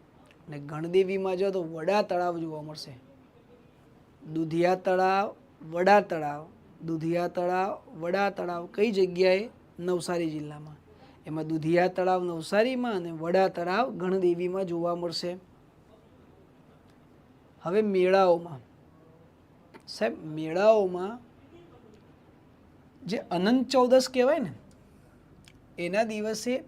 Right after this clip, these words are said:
પારસીઓનો એક મેળો ભરાય છે, ચ-, ચંદી પડવાનો મેળો. નવસારીના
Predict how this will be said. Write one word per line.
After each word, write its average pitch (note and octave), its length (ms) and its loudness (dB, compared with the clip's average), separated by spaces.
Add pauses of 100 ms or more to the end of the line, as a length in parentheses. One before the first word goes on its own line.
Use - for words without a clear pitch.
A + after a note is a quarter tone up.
પારસીઓનો E3 560 -4
એક G#3 120 -4
મેળો F#3 360 2
ભરાય E3 300 -4
છે, D#3+ 140 -14
ચ-, - 400 -16
ચંદી G3 260 -4
પડવાનો F#3 420 -2
મેળો. D#3+ 340 -10 (840)
નવસારીના F#3 720 -2